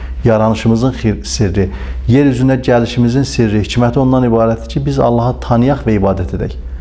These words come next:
Ancaq gecə gündüz namaz mı qılaq? Gərəkdiyi zaman bunu da edərsən, gərəkmədiyi zaman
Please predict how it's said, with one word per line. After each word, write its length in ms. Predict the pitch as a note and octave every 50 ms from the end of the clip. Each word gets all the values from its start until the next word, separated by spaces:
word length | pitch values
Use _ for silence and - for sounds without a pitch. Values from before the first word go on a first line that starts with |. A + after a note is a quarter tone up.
| - - - - - -
Ancaq 300 | D3 D3+ D3 C#3+ - -
gecə 260 | C#3+ C3 C3 C#3 B2+
gündüz 280 | B2+ C3 B2+ B2+ A#2+ A#2+
namaz 300 | B2+ B2+ C#3 D#3 D#3 D3+
mı 140 | B2 G#2+
qılaq? 240 | G2+ F#2+ F#2+ F#2 F2+ - - - - - - - - -
Gərəkdiyi 420 | C3+ B2+ C3 B2 B2+ - D3+ D3+
zaman 300 | C#3 C#3 C#3 C#3 C3 C3
bunu 200 | B2+ C3 C3+ B2+
da 60 | A#2+ G#2+
edərsən, 420 | F#2+ G2+ F#2+ F#2+ - - D3 D3 - -
gərəkmədiyi 600 | - B2 B2+ D#3 D#3 - - A#2+ A2 G#2 G#2+ G2+ F#2+
zaman 300 | G#2 G#2+ A#2 C#3 E3 E3